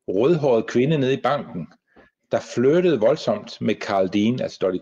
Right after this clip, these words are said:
Partons mand, hver gang de var i banken. Og det var hendes inspiration til at skrive den her, øh, sang. Den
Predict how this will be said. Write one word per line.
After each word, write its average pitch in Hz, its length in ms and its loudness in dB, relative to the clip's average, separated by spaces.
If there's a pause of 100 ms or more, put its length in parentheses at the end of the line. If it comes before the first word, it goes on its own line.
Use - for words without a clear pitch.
Partons 110 400 -2
mand, 110 260 0
hver 139 200 2
gang 120 220 0
de 101 100 -2
var 98 80 2
i 95 60 2
banken. 101 480 -4 (460)
Og 95 120 -6
det 135 80 0
var 147 60 -2
hendes 143 200 -4
inspiration 123 760 -2 (180)
til 131 60 -2
at 113 240 -2
skrive 135 380 0
den 120 160 -2
her, 107 320 0
øh, 85 340 -2
sang. 110 320 -2 (600)
Den 120 240 0